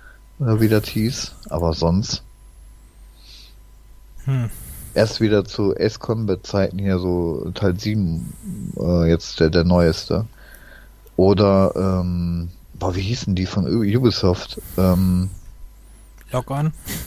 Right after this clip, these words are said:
Speaker 1: Nee. Die sind halt auch so, weiß ich nicht,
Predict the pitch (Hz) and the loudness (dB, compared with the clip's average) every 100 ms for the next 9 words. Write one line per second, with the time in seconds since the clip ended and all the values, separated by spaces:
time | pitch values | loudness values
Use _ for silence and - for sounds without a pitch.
0 | - - - - - 98 92 92 92 90 | -14 -20 -20 -20 -8 0 4 6 6 4
1 | 113 127 - - - - - - - - | 2 -2 -10 -20 -20 -20 -20 -20 -20 -20
2 | - - - - - 101 98 90 85 - | -20 -20 -20 -18 -14 -4 0 0 -2 -2
3 | 92 107 - 95 90 92 82 80 85 - | -2 -2 0 -2 0 -2 -6 -6 -6 -8
4 | 82 - | -6 -8